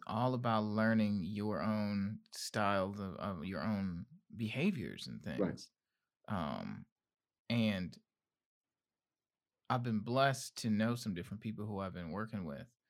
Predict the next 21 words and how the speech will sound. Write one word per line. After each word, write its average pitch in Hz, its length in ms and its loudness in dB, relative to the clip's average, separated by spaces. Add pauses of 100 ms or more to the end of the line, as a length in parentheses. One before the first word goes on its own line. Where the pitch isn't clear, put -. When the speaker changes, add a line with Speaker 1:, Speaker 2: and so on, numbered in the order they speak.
(380)
Speaker 1:
and 104 160 0
I'm 107 160 0
going 120 320 4
to 110 140 -4
give 110 300 -2
that 80 240 -4
to 98 100 -10
them, 58 420 -8 (300)
um, 73 260 -6
so - 200 -6
that 95 180 -4
they 92 140 -2
understand 98 760 -2 (440)
Speaker 2:
Who 151 180 6
you 143 220 6
Speaker 1:
where 160 140 10
Speaker 2:
are? 113 40 6
Speaker 1:
I'm 131 140 2
coming 151 280 4
Speaker 2:
Yeah. - 60 -8
Speaker 1:
from. - 200 -14